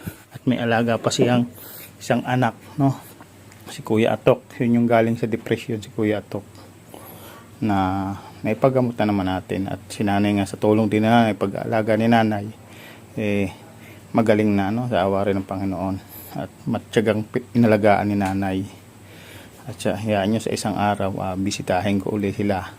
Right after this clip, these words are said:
para makita nyo kung ano yung tunay na sitwasyon ng magkakapatid na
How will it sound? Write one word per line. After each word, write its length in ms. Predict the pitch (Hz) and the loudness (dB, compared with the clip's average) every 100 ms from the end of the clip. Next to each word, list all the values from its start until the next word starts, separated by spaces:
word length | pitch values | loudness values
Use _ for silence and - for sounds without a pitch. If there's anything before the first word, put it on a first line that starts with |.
| - - - - - - | -20 -20 -20 -20 -20 -20
para 180 | - 104 | -4 -2
makita 400 | 101 92 98 90 | 0 0 -2 -2
nyo 160 | 104 101 | -2 0
kung 180 | 95 92 | -2 -2
ano 140 | 98 | 0
yung 140 | 101 | -2
tunay 260 | 92 107 104 | 2 4 4
na 120 | 107 | 2
sitwasyon 560 | 104 107 107 - 107 107 | 0 -2 -2 0 0 0
ng 160 | 104 95 | 0 -2
magkakapatid 800 | 92 - - - 101 - 104 101 - | -4 -8 -12 -4 -2 2 0 0 -4
na 360 | 127 104 95 | -2 -2 -4